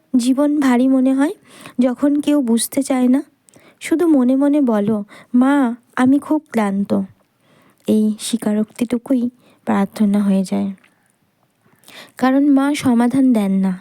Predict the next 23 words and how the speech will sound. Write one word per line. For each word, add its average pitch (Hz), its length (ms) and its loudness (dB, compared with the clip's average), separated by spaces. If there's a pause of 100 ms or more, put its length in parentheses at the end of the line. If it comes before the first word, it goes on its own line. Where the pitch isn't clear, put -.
(300)
মা 214 220 0
আশ্রয় 202 460 -4
দেন। 185 280 -6 (760)
আর 202 220 -2
আশ্রয় 202 500 -2
পেলে 214 380 -4 (600)
মানুষ 202 380 0
আবার 202 420 -2
দাঁড়াতে 185 380 -4
পারে। 185 280 -4 (1400)
মা, 226 340 2 (300)
তোমার 254 400 0
আশীর্বাদে 233 680 -2 (460)
আমাদের 208 400 0
অহংকার 208 580 0
গলে 202 320 0
যাক, 208 400 -4 (760)
আমাদের 233 380 2
মন 254 260 2
শান্ত 196 420 -2
হোক। 190 240 -4 (600)
জয় 202 340 -2
মা। 185 200 -4